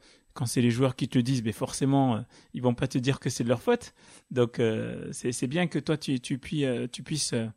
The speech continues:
nous donner un petit peu, euh, l'autre vision des choses. Euh, j'imagine que c'était pas évident parce que on le savait à l'avance que ça allait être un match rugueux. Donc, je te, je te crois, je te fais tout à fait confiance sur le,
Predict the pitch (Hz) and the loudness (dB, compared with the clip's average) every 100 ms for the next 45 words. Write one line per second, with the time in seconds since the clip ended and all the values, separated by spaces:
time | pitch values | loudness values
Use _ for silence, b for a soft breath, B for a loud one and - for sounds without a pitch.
0 | B B B B B - 123 120 135 139 | B B B B B -2 2 4 4 4
1 | 123 - 156 143 131 110 104 - - - | 2 -2 0 2 2 0 -6 -14 -16 -16
2 | - 127 131 131 - 127 127 135 123 117 | -10 -2 0 0 -6 -6 -2 0 0 0
3 | - 208 208 - b b b b - 113 | 0 0 0 -6 b b b b -10 -6
4 | 104 107 107 139 151 185 165 - - 127 | -4 -2 2 4 6 4 2 -2 -2 4
5 | 147 131 139 185 - 120 - 117 113 110 | 4 4 2 0 -2 -4 -2 -2 0 -2
6 | 117 - 117 120 113 117 131 - 127 120 | -4 -2 0 2 2 0 -2 -4 -6 -6
7 | 117 - 113 113 - 123 123 185 143 139 | -6 -4 -4 -4 -4 -2 0 0 0 -2
8 | B B B - 160 147 135 139 135 - | B B B -4 0 0 0 -2 -2 2
9 | 143 143 135 - 151 - 165 - 156 147 | 4 4 2 -2 -6 -4 -4 -2 -4 -4
10 | 156 135 - 117 113 | -4 -4 -4 -4 -4